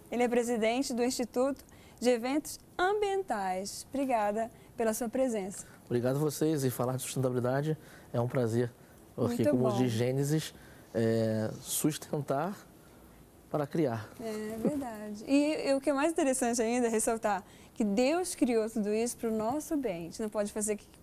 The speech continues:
Speaker 1: com que isso se torne algo, é, maléfico
Speaker 2: Temos
Speaker 1: pra
Speaker 2: que
Speaker 1: nossa
Speaker 2: zelar,
Speaker 1: vida.
Speaker 2: porque nossos recursos naturais estão aí se extinguindo.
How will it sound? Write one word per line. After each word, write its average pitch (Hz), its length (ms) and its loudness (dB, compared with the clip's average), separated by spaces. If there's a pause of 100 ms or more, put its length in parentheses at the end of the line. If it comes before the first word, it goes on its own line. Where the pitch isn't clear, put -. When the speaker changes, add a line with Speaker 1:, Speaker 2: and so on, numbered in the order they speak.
Speaker 1:
com 214 120 -2
que - 100 -8
isso 214 220 -2
se 247 100 -2
torne 214 260 -6
algo, 208 280 -6 (360)
é, 185 540 -8 (100)
maléfico 214 800 0 (120)
Speaker 2:
Temos 135 220 2
Speaker 1:
pra 139 100 2
Speaker 2:
que 131 60 2
Speaker 1:
nossa 143 120 2
Speaker 2:
zelar, 139 200 0
Speaker 1:
vida. - 140 -2
Speaker 2:
porque 127 220 0
nossos 131 280 0
recursos 127 300 0
naturais 131 380 0
estão 135 180 -2
aí 135 80 2
se 139 120 -2
extinguindo. 139 540 2